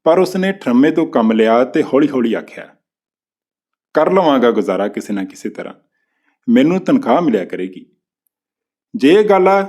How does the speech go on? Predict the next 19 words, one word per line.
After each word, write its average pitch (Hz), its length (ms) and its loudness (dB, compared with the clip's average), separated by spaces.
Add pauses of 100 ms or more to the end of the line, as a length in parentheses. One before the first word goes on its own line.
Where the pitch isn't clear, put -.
(320)
ਤਾਂ 196 100 2
ਤੂੰ 226 200 0
ਪਹਿਲਾਂ 143 240 2
ਹੀ 220 60 0
ਦੱਸ 147 220 -2
ਦਿੰਦਾ," 110 520 -6 (180)
ਸਾਤਮ 123 420 0
ਮਕੂਲ 139 320 2
ਜੇਤੂ 131 360 0
ਦੇ 190 120 2
ਅੰਦਾਜ਼ 110 320 0
ਵਿੱਚ 117 220 -2
ਕਾਠੀ 139 420 -2
ਉੱਤੇ 131 240 -2
ਸਿੱਧਾ 151 300 -6
ਹੋ 123 120 -8
ਕੇ 104 140 -10
ਬੈਠ - 280 -18
ਗਿਆ। - 80 -20